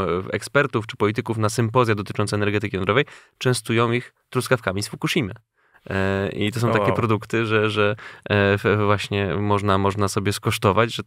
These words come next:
Speaker 1: to tam to normalnie jest życie i, i
Speaker 2: Aha.
Speaker 1: nic się tam nie stało. I wszyscy są, e, w-, już, e, po tej traumie, wszyscy są już, e, pogodzeni z tą sytuacją, ale patrzą w przyszłość i wiedzą, że atom jest, e, dla nich szansą.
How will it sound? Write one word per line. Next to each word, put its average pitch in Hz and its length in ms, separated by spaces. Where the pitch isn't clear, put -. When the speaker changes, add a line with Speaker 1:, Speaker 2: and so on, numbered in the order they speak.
Speaker 1:
to - 120
tam 151 280
to - 160
normalnie 175 460
jest 165 160
życie 165 360
i, - 280
i 104 40
Speaker 2:
Aha. 104 180
Speaker 1:
nic 135 160
się - 80
tam 117 140
nie 117 80
stało. 113 320
I - 60
wszyscy 110 260
są, 104 200
e, 101 240
w-, - 80
już, 110 260
e, 104 120
po 165 140
tej 139 200
traumie, 117 420
wszyscy - 240
są 110 120
już, 107 260
e, 104 140
pogodzeni 135 540
z - 40
tą 110 100
sytuacją, 113 640
ale 131 120
patrzą 113 300
w 107 60
przyszłość 110 360
i 110 80
wiedzą, 113 380
że 104 200
atom 104 380
jest, 98 400
e, 92 220
dla 87 160
nich 85 160
szansą. - 320